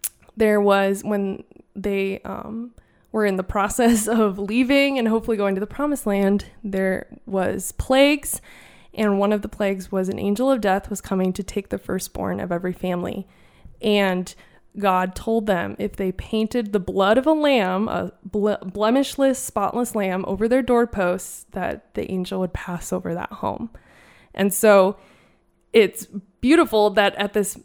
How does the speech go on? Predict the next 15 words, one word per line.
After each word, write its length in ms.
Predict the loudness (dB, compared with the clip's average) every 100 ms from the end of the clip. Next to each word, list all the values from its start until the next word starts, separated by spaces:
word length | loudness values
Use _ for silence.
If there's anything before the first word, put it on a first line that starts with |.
| _
time 480 | -4 2 4 4 2
of 140 | 2
them 180 | 2 2
celebrating 640 | 2 4 6 6 6 4
this 160 | 2 0
Passover 520 | -2 -2 -2 -2 -2
meal, 280 | 0 -2 -2
Jesus 360 | -4 -6 -6
basically 560 | -2 -2 0 -2 -2 -2
shows 440 | 0 2 2 0
the 120 | -6 -4
disciples 640 | -4 0 -2 0 -4 -2
that 180 | -2 -2
he 340 | -2 -2 0
is 380 | 0 0 -2 -6